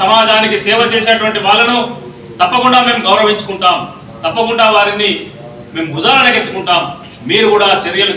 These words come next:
చేయండి అని చెప్పి అడుగుతా ఉన్నాం. ఈరోజు ఇదే ప్రధాన డిమాండ్గా ఇంకా చాలా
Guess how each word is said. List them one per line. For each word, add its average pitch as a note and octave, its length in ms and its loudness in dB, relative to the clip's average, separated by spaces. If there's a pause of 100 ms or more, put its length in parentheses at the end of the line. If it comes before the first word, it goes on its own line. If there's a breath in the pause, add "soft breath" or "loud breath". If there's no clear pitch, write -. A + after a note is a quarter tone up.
చేయండి G3+ 320 0
అని F#3 140 -2
చెప్పి E3 180 -6
అడుగుతా C#3 320 -8
ఉన్నాం. - 180 -14 (1300)
ఈరోజు A#3+ 320 2 (1300)
ఇదే A3+ 140 2 (120)
ప్రధాన A#3 300 2 (100)
డిమాండ్గా G#3 400 2 (580)
ఇంకా F#3+ 160 -2 (140)
చాలా A3+ 200 2